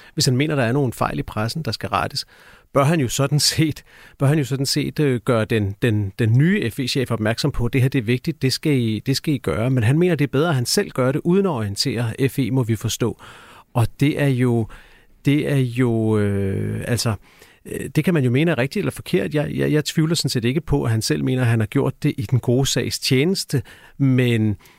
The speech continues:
øh, det er jo noget af det, der bliver spændende at se, fordi man må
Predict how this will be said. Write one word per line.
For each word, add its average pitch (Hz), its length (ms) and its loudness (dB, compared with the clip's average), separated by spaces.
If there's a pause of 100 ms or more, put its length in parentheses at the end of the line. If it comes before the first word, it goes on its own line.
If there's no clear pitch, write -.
(180)
øh, 104 560 2
det 95 180 -2
er 127 40 4
jo 113 60 2
noget 123 120 2
af 160 40 0
det, 147 100 -2
der 147 60 0
bliver 123 160 -2
spændende 139 380 0
at 107 120 0
se, - 240 0
fordi 113 240 -4
man 107 160 -2
må 107 160 -2